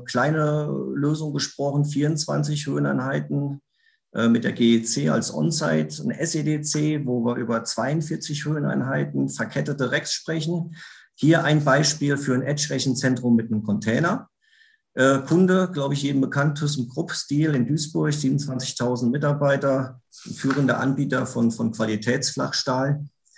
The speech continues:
Und da war die, die Herausforderung, dass, äh, im Rahmen der Digitalisierung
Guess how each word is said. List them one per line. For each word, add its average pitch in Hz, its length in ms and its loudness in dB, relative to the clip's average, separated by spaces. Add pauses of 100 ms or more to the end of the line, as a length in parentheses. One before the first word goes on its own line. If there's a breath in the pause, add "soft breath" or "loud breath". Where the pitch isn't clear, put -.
(260 soft breath)
Und 120 460 4
da 123 180 2
war 135 220 4
die, 123 320 0
die 117 160 0
Herausforderung, 120 880 0 (460 loud breath)
dass, 117 380 0
äh, 113 180 2
im 113 140 2
Rahmen 113 240 4
der 117 80 2
Digitalisierung 117 1040 2